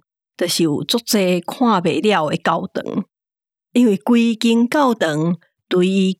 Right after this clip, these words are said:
建筑的外观到内底摆的物件，拢是有真济故事的艺术作品。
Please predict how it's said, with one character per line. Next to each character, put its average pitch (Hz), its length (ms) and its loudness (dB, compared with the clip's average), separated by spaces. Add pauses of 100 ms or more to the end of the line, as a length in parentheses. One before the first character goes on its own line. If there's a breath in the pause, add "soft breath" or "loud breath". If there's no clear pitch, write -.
建 247 280 0
筑 185 200 -2
的 180 100 0 (100)
外 156 220 -2
观 214 340 0
到 226 220 0
内 165 220 0
底 220 240 0
摆 180 400 -4
的 190 100 -4
物 170 100 -2
件， 175 380 -2 (400)
拢 220 240 0
是 214 160 -2
有 160 220 0
真 196 340 2
济 180 180 0
故 208 300 -2
事 - 160 0
的 165 320 2
艺 160 180 -2
术 143 220 -4
作 175 160 -4
品。 - 260 -8